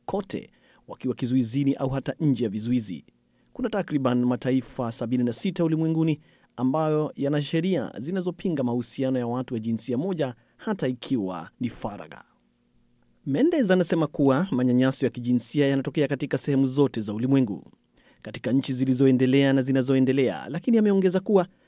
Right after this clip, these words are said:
manyanyaso ya aina hii yamepungua kidogo katika mataifa yenye sheria za kulinda haki za mashoga na wengineo maarufu kama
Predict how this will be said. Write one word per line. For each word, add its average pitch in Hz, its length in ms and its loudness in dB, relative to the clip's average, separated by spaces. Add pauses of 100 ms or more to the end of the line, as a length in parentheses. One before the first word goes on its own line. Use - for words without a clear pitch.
(200)
manyanyaso 214 460 0
ya 196 60 0
aina 196 180 0
hii 190 500 -2
yamepungua 135 560 0
kidogo 156 320 0
katika 160 280 -2
mataifa 160 480 -2
yenye 147 160 0
sheria 151 460 -2
za 117 120 -4
kulinda 123 400 0
haki 123 340 -8
za 120 120 -4
mashoga 156 500 -2 (260)
na 95 100 -10
wengineo 143 420 2
maarufu 147 440 -2
kama 143 280 -4